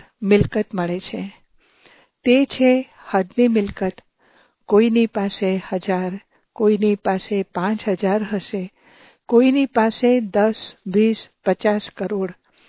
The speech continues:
અબજ હશે, પરંતુ હવે તે તો બધા છે લૌકિક બાબાઓ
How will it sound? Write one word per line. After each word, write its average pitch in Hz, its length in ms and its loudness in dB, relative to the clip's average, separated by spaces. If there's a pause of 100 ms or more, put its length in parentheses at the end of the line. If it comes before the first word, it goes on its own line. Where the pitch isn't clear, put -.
(360)
અબજ 220 380 2
હશે, 185 520 -6 (520)
પરંતુ 220 540 -2 (200)
હવે 226 320 4 (640)
તે 254 160 4
તો 269 180 0
બધા 214 460 0
છે 226 440 0 (2250)
લૌકિક 214 500 4
બાબાઓ 208 560 0